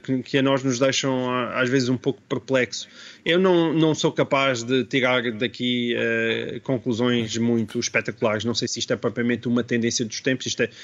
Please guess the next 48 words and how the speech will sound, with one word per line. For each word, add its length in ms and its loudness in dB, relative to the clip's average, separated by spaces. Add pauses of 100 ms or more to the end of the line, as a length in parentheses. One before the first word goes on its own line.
(120)
é 80 4
uma 140 4
resposta 460 -2
a 40 2
um, 200 -4
a 20 -2
um 140 0
caso 480 -2
muito 360 -4
violento 400 0
e 60 0
um, 320 -2
e 80 -2
um 80 -2
caso 240 0
muito 160 0
particular. 640 0 (520)
Ahm, 680 2
não 200 4
sei 200 0
se 140 -4
isso 180 -10 (100)
propriamente 460 0
tem 100 0
tradução 480 -2
naquilo 300 0
que 100 -8
vão 100 0
ser 220 0
as 100 0
políticas 640 -4
de 80 -6
um 100 -2
governo 300 -2
conservador 540 -2
de 60 -6
Boris 280 -2
Johnson 380 -4
para 140 -6
o 20 -10
futuro. 260 -4
Acho 160 -4
que 60 -16
temos 180 -6
que 80 -10
esperar 240 -6
para 100 -8
ver. 200 -8